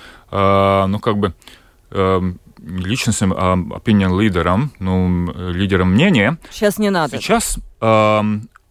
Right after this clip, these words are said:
Speaker 1: цена, э, или кост канала, ну, он, если у тебя есть телефон, YouTube, ты медиа. Это самое большое различие. Но то, что пропало, пропала эта ответственность, которая всегда есть, и ещё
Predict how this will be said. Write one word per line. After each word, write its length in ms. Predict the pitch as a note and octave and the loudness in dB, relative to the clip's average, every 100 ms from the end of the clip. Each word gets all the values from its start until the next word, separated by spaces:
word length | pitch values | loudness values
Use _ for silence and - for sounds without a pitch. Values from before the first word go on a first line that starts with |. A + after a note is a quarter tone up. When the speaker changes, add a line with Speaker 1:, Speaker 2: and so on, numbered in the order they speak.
| _ _ _ _ _ _ | _ _ _ _ _ _
Speaker 1:
цена, 480 | - D3 C3 A2 G#2+ | -4 -2 0 -2 -2
э, 100 | F#2+ - | -8 -8
или 120 | G#2+ | -8
кост 360 | F#2 C3 C3 - | -4 -4 -4 -4
канала, 500 | A2+ A2 A3+ A#2+ D#3 _ _ _ | -2 2 2 0 -4 _ _ _
ну, 220 | C#3 E3+ - _ - | -8 -8 -8 _ -4
он, 180 | C3 A#2 | -2 -2
если 240 | B2+ - | -4 -4
у 60 | A#2 | -4
тебя 140 | A#2+ | -2
есть 260 | B2 A#2 - | -2 -4 -8
телефон, 540 | - A#2 A#2 G#3 G#3 E3+ _ _ _ _ | -4 -2 0 2 0 0 _ _ _ _
YouTube, 460 | G#2 A2+ - A3 - - _ _ - | -8 -6 -4 -4 -6 -20 _ _ -6
ты 160 | D3 C#3 | -6 -4
медиа. 540 | C3 D3 A2 E2+ C#3 - - | -4 -2 -2 -4 -8 -12 -10
Это 200 | G2+ G2 | -6 -4
самое 440 | - C#3+ D#3 C#3 | 0 2 4 2
большое 380 | A2+ G#2+ A#2+ G#2+ | 2 0 -2 -2
различие. 580 | G2 B2 A2+ - F2+ D3 - - - | -2 -4 -6 -4 -6 -6 -12 -12 -4
Но 80 | |
то, 100 | G3 | -2
что 180 | C#3 A#2+ | -2 -2
пропало, 760 | - - A2 - D3+ G3+ G#2+ E3 - - - - _ - | -6 -2 -2 0 2 2 0 -4 -14 -20 -20 -20 _ -10
пропала 480 | G#2+ G2 C#3+ E3+ C#3+ | -8 -4 0 0 0
эта 380 | A#2+ - A2+ G#2+ _ - | -4 -4 -4 -4 _ -16
ответственность, 640 | - B2 C3+ - G2 G2 | -10 -6 -4 -4 -4 -4
которая 360 | - G2+ G#2 F#2+ | -6 -4 -2 -2
всегда 340 | - F#2+ G2 | -4 -4 -2
есть, 280 | G2 A2 - - | -2 -2 -6 -4
и 60 | |
ещё 480 | G#2+ F2 - A#2 E2+ | -2 -2 0 0 -2